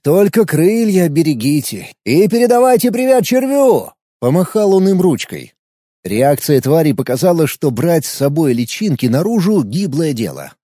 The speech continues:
Все равно, что бродить по улицам, наполненными раздраженными мстителями. Ради своих детенышей Улей пойдет на любые жертвы. Нужен либо Фарад с хранилищем, либо быстрые ноги, либо более совершенная маскировка.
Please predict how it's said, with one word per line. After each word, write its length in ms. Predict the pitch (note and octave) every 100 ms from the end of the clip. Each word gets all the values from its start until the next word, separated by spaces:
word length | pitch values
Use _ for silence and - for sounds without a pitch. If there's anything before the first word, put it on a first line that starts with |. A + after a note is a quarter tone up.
| _
Все 200 | - -
равно, 300 | A2 C#3 G3+
что 200 | F3+ G3
бродить 420 | E3+ F#3+ E3+ D#3 -
по 80 |
улицам, 500 | C3+ G#3+ G3 D3+ E3
наполненными 680 | C#3 F3+ A#3 A#3 G3 G3+ G3+
раздраженными 840 | G3 F3+ D#3+ F#3+ G3 G3+ F#3+ F#3 F#3+
мстителями. 800 | F#3 - G3+ - F#2 E2 C2 - _ _ _ _ _
Ради 400 | - G2 C3+ C3
своих 380 | C#3+ C#3+ C#3 B2
детенышей 720 | A2 A2+ F3+ F#3 C3+ - A2
Улей 380 | - G3+ E3 B2
пойдет 520 | A2+ D#3+ D#3+ E3+ F#3+
на 100 | D#3+
любые 440 | G3 G#3 F3+ D3 A2
жертвы. 540 | G#2+ D#3+ - C#2 A#1+ - _ _ -
Нужен 480 | A#2 F#3+ D3+ F3
либо 300 | D#3 E3+ E3
Фарад 400 | - C#3+ F#3 A3
с 80 | -
хранилищем, 760 | - G#3 G3+ B2 D#3+ - D3+ - -
либо 400 | C3 A3 G3+ A3
быстрые 500 | F3+ G#3 - G#3 A3
ноги, 400 | C#3+ F#2+ D3 - _
либо 680 | - G#2+ G3+ G#3 A3 G#3+ F3+ G#2
более 480 | E3+ F#3 G3+ F3
совершенная 680 | D#3 F3 E3 - D#3 C#3 C#3
маскировка. 720 | C3+ - A#2+ F#2+ E2 - C2